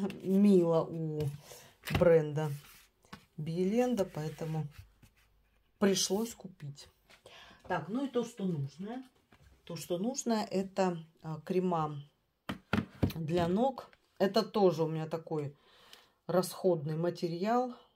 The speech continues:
Тоже первый продукт от Биеленда. Крем для стоп. Следующее — это Beauty Formula. Тоже крем. Не знаю, как будет в работе. От,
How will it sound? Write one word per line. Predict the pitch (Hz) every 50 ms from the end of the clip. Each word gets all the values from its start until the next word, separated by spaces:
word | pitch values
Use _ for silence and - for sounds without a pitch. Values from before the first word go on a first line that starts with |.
| _ _
Тоже | - 180 170 147 147 147
первый | - - 175 165 151 147 147 143
продукт | - 156 151 143 147 139 - - -
от | - 175 170 147
Биеленда. | 135 143 151 151 165 156 139 135 139 139 147 160 208 233 240 240 - _ _ _ _ _ _ _ _ _ _ _ _ _ _ _ _
Крем | - 185 185 185 180 180
для | 165 170 180 180
стоп. | 180 - - _ 190 180 170 170 - - - - - _ _ - _ _ _ _ _ _ _ _ - - - - - - - - - - - _ _ - - - - _ _ _ _ _ - - _
Следующее — | - - - - 185 180 170 156 156 156 156 - - - - 160 160 160 160 156 - _ _
это | - 175 170 160 - 165 160 - _ _ _ _
Beauty | - 156 143 185 180 175 165 - - 147 139 - -
Formula. | 180 160 143 143 151 160 180 202 220 208 - _ _
Тоже | - 196 185 190 190 -
крем. | - - 185 190 190 185 185 185 _ _ _ _ _ _ _ _ _ _ _ _ _ _ _ _ _ _ _ _ _ _ _ _ _ _ _ _ _ -
Не | 202 196
знаю, | 185 175 190 180 156 147 147
как | - 147 143
будет | 143 143 151 147 131 131 - -
в | 151 151
работе. | 170 175 175 180 220 277 320 320 - - 240 220 196 190 _ _ _ _ _ _ _ _ _ _ _ - _ _ _ _
От, | _ - 165 160 160